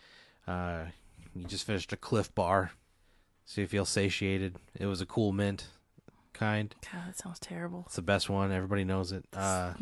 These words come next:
Speaker 2: probably the last candy on earth that I want.
Speaker 1: it's not candy. It's a Cliff Bar.
Speaker 2: <laughs> It's, it's
Speaker 1: It's
Speaker 2: what?
Speaker 1: not candy. It's, like, a meal
Speaker 2: <laughs>
Speaker 1: replacement. Cliff Bar. It's made from dates primarily. This is a Cool Mint one. You love it.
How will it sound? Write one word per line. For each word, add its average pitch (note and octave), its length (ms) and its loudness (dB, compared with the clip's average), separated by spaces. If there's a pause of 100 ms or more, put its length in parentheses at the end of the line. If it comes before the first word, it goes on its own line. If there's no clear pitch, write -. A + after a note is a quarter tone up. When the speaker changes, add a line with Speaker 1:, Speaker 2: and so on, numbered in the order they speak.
(100)
Speaker 2:
probably F#3 320 4
the E3+ 180 0
last E3+ 320 0
candy E3+ 320 -2
on D3+ 100 -4
earth D#3 240 -4
that D#3 120 -4
I D3+ 80 -4
want. D#3 440 -8
Speaker 1:
it's A#2 160 -2
not B2+ 180 2
candy. B2 380 2
It's G#2+ 120 -4
a G#2+ 40 -2
Cliff A#2+ 300 2
Bar. D#3 340 4 (120)
Speaker 2:
<laughs> - 140 -20
It's, - 320 2
it's G#3 220 4
Speaker 1:
It's - 180 0
Speaker 2:
what? A#2+ 80 8
Speaker 1:
not A#2 200 6
candy. F2+ 460 2 (340)
It's, - 140 -2
like, G#2+ 100 2
a G#2 80 6
meal G#2 280 6
Speaker 2:
<laughs> - 20 2
Speaker 1:
replacement. G#2+ 680 2 (800)
Cliff A#2 300 2
Bar. F#2 320 6
It's - 140 -8
made G2 200 2
from F#2 140 -2
dates G#2+ 400 4
primarily. C3 720 4 (520)
This G#2+ 140 2
is G#2 80 -2
a G#2 60 2
Cool A2 240 2
Mint F#2+ 160 2
one. D#2+ 260 -6 (1120)
You G2 140 2
love F2+ 180 6
it. D2+ 140 -8